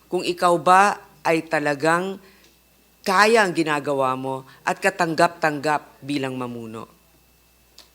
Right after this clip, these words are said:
So sa ating lahat, dahil sa hirap ng buhay ngayon, ang ating mga kababayan ay napipilitan na lang, "Sige, kahit isang daan." Ganon kamura ang buhay ngayon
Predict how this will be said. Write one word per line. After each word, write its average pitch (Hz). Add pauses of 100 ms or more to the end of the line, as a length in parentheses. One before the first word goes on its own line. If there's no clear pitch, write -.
(200)
So 208
sa 196
ating 202
lahat, 180 (1120)
dahil 202
sa -
hirap 180
ng 156
buhay 139
ngayon, 131 (720)
ang 175
ating 180
mga 160
kababayan 147
ay 151 (120)
napipilitan 202
na 190
lang, 180
"Sige, 202 (480)
kahit 156
isang 156
daan." 123 (880)
Ganon 196
kamura 175 (360)
ang 170
buhay 170
ngayon 143